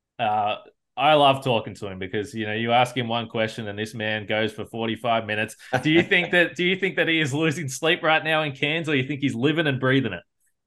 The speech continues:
Speaker 2: Uh, he'd be living and breathing it without a question.
Speaker 1: <laughs>
Speaker 2: With, and, but, you know, it's a dark cloud hanging over there. What decision did they make? And,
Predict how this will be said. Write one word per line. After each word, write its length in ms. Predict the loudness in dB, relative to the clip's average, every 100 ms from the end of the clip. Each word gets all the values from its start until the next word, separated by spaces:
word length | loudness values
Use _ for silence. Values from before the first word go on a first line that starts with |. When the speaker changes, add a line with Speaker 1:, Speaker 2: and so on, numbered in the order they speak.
| 2
Speaker 2:
Uh, 180 | 6 8
he'd 180 | 8
be 120 | 8 8
living 320 | 8 8 6
and 120 | 6
breathing 360 | 6 6 6 4
it 80 |
without 320 | 4 6 6 4
a 40 |
question. 540 | 2 2 2 0 -8 -4
Speaker 1:
<laughs> 40 |
Speaker 2:
With, 480 | -4 -4 -6 -8 -2 2
and, 280 | 4 2
but, 180 | 2 0
you 120 | 2
know, 200 | 6 6
it's 120 | 6 4
a 60 |
dark 440 | 4 4 6 2 2
cloud 440 | 4 6 4 2
hanging 320 | -2 -2 -2
over 320 | 2 2 2
there. 200 | 0 0
What 280 | 0 -2 -2
decision 420 | -8 -6 -4 0
did 160 | -2 0
they 140 | 0
make? 400 | 0 0 0 -2
And, 240 | -2 -4